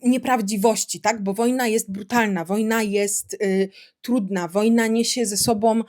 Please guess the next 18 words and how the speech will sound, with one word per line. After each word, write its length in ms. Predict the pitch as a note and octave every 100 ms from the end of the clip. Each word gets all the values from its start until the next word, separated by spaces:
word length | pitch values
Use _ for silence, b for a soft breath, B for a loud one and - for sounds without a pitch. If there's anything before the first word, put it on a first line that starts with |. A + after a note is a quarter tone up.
| B B B G3
y, 300 | G3+ G3+ G3+
ogromne 460 | A3 G3+ A#3+ A#3+ A#3+
straty, 520 | - C4 B3 B3 F#3+
nie 120 | F#3+
tylko 360 | G3 C4+ B3 G#3
w 60 |
ludziach, 360 | F#3 F#3 E3 D#3
ale 200 | G3+ G3+
również 320 | G3 A3+ A3+ -
straty 360 | - A3 -
emocjonalne, 680 | A3+ A3 - A3+ G3+ F#3+ F3+
psychiczne, 720 | F3 - G3 G#3+ - - F3 E3+ B B B B -
y, 300 | F#3+ G3 G3
pozostawia 460 | A#3 G#3+ - A3+ A3
po 120 | A#3
sobie 300 | - A3 A3
ogromne 440 | G#3 A3+ A3+ A3+ A3
rany. 520 | G3+ F#3 F3+ A#3